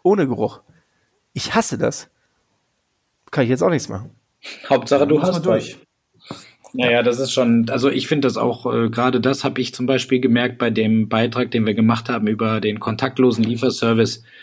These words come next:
Speaker 2: dass im Prinzip eigentlich alles nach wie vor habbar ist, also bestellbar und versendbar.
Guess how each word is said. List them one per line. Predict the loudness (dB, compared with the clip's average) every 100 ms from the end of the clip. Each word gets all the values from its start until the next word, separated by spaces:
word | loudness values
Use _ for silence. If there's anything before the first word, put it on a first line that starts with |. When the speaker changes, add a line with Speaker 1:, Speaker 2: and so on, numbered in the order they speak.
| -20 -20 -20 -20 -20 _ _
Speaker 2:
dass | -2 0
im | 0
Prinzip | 0 0 0 -2 0
eigentlich | 0 2 0 2 0 0 -6 -12 _ _ _ _ _ _
alles | -2 2 2 4 2 0 -6 -10 _
nach | -2 0 0 -2
wie | -2
vor | -2 0 0 2 -2 -4 -2
habbar | -2 -2 -4 -4 0 0
ist, | -2 -6 -6
also | -6 -4
bestellbar | -2 -4 0 2 2 2 0 0 0
und | -2
versendbar. | -2 -4 0 0 -2 -4 -2 -4 -8